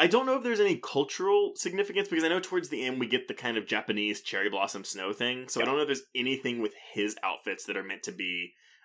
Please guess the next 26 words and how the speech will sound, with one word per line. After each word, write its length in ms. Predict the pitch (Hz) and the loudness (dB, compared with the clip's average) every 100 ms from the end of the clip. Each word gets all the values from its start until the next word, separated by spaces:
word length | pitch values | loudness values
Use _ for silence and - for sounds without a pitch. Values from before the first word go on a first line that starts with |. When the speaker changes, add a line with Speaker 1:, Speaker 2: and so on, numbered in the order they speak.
| _ | _
Speaker 1:
of 100 | 110 | -2
a 40 | |
different 240 | 104 101 - | -2 -4 -6
culture. 300 | 95 87 87 | -6 -4 -4
But 120 | 92 | 0
yeah, 200 | 101 90 | 2 2
it, 180 | - 113 123 | 0 -2 -2
it's, 140 | - - - | -6 -14 -14
it's 160 | 143 | -2
not 160 | 202 214 | 0 0
quite 280 | 254 196 175 | 2 0 0
dresses 580 | - 98 - 165 214 220 | -6 -2 0 0 0 0
that 140 | 220 | 0
he's 200 | 233 233 | 0 -4
wearing, 440 | 233 240 254 254 247 - - | -4 -6 -6 -8 -12 -20 -14
but 200 | 120 123 - _ 127 | 0 0 0 _ -4
it's 160 | 135 135 | -2 0
just 120 | 156 | -2
these 200 | 117 101 87 | -4 -4 -4
really 380 | 107 104 87 - _ _ _ _ _ _ _ _ | -4 -2 -4 -10 _ _ _ _ _ _ _ _
wonderful 500 | 107 95 92 92 90 | -2 -2 -2 -6 -4
gowns. 560 | 90 80 80 76 - - - - - - | -4 -4 -8 -4 -2 -2 -4 -16 -6 -4
<laughs> 180 | - - - _ | -2 -6 -8 _
Speaker 2:
Yeah, 200 | 156 135 | 6 6
so 240 | - 151 | 6 8
they're, 280 | 131 139 143 | 8 6 4